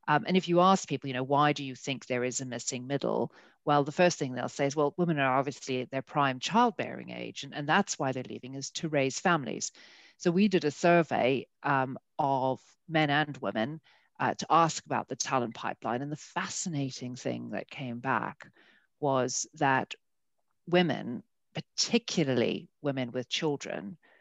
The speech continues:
far outstripped all other women and men when it came to ambition with regard to their careers.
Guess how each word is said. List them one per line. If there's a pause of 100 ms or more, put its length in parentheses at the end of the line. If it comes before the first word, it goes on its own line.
(300)
far
outstripped
all
other
women
and
men
when
it
came
to
ambition (640)
with
regard
to
their
careers.